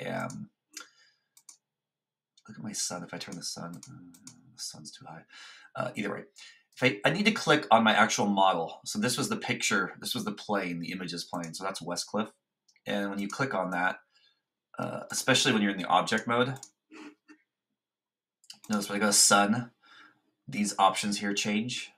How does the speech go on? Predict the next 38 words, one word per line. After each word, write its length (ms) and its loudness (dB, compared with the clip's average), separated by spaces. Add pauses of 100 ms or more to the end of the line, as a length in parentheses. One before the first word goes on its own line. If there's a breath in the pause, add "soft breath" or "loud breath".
(140)
So 640 -10 (160)
I'm 60 0
in 80 2
object 360 6
mode. 220 8
I'm 80 -6 (800 soft breath)
gonna 160 -6
click 220 -2
on 120 2
my 220 0
image 320 0
as 100 -2
plane. 440 -6 (1300 soft breath)
And 100 -8
we 80 -4
need 60 0
to 40 -2
scroll 360 4
down 260 6
here 640 4
under 180 -2
the 80 -2
material 480 2
properties, 800 -4
material 520 -2
properties. 760 -8 (720)
You 100 -14
couldn't 260 -2
see 180 2
this 140 2
before 340 4
when 100 0
I 160 -2
was, 460 -6
uh, 220 -6
selecting 500 -8
the 160 -12
light. 220 -10